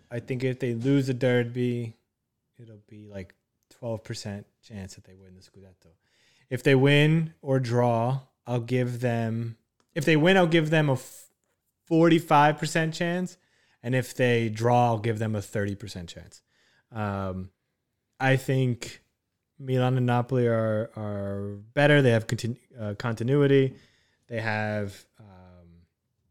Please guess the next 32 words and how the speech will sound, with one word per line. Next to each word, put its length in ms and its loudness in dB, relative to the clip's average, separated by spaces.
hopefully 840 6
Inter 360 4
will 120 2
still 220 2
have 180 0
Champions 420 0
League 100 -4
football 300 0
to 80 2
worry 280 0
about. 360 -6
Um, 440 -8
we'll 140 -14
see 220 -4
with 160 -6
that 180 -4
game. 480 -4
And 160 -6
then, 380 -4
I 40 -8
don't 120 2
know. 160 4
I, 160 4
I 100 2
just 260 0
think, 280 2
you 80 0
know, 100 2
having 280 2
a 40 4
new 120 2
coach, 420 2